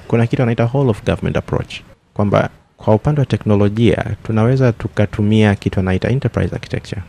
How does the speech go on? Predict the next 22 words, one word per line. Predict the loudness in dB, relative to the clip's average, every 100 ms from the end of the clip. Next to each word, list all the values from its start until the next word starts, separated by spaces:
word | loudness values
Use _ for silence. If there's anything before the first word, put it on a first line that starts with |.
| -10
kwamba | -4 0 0
inaangalia, | 0 -4 -4 -2 0 2 0 -4 -8 -14 -8 -2
ni |
kama | 0 2
unavyotaka | 4 2 2 0
kujenga | 4 4 4
nyumba, | 4 2 0 -2 -2 -2
una | 0
design | 0 0 2 0
kwanza. | 2 0 2 0 -4 -14 _ _ -20 -16 0
Kwa | 0
kama | 4 4 4 4
serikali | 2 0 0 2 2 4
zinaweza | 2 2 0
ku | 0 0 2 0 -6 -4
embrace | -2 2 2 2
kitu | -4 0
kama | 0 0
hiki, | 0 -2 -2
maanake | 0 0 0 0
unakuwa | -2 2 2 2
na | 0 -2